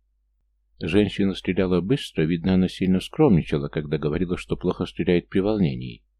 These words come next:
Из трех стрел, выпущенных ею, две попали в цель, но большого урона не нанесли.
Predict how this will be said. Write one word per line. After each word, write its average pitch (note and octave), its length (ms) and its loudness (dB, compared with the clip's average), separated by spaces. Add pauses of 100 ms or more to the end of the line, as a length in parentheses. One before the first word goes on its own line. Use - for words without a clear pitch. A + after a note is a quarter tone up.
(360)
Из E2 200 -4
трех A2+ 220 2
стрел, A#2+ 260 0
выпущенных F#2+ 640 -2
ею, A2+ 260 0
две F2+ 200 2
попали G2+ 400 0
в G2+ 80 -4
цель, - 400 -4 (140)
но F#2+ 140 4
большого F#2 400 2
урона F2 500 2
не D2+ 160 -4
нанесли. - 560 -6